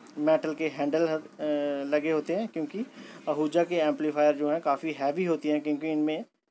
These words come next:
दो ट्रांसफार्मर्स होते हैं, एक इनपुट मेन वोल्टेज के लिए और दूसरा आउटपुट के लिए। तो उसके बाद आपको बैक पैनल में दिखाएंगे।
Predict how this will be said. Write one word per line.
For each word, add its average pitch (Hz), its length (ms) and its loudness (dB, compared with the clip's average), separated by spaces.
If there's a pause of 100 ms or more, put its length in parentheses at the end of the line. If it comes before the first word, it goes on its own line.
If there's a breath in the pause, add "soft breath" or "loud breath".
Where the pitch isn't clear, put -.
दो 151 200 0
ट्रांसफार्मर्स 151 680 0
होते 143 200 -6
हैं, 151 120 -2
एक 147 240 -4
इनपुट 147 840 -4
मेन 151 400 0
वोल्टेज 156 320 -2
के 170 140 -2
लिए 160 120 -2
और 165 100 2
दूसरा 160 360 -2 (520)
आउटपुट 147 360 0
के 139 140 -6
लिए। 123 220 -8 (720)
तो - 120 -14
उसके 185 260 0
बाद 175 320 4 (200)
आपको 151 300 -2
बैक 151 340 4
पैनल 156 240 2
में 156 180 -2
दिखाएंगे। 151 560 -2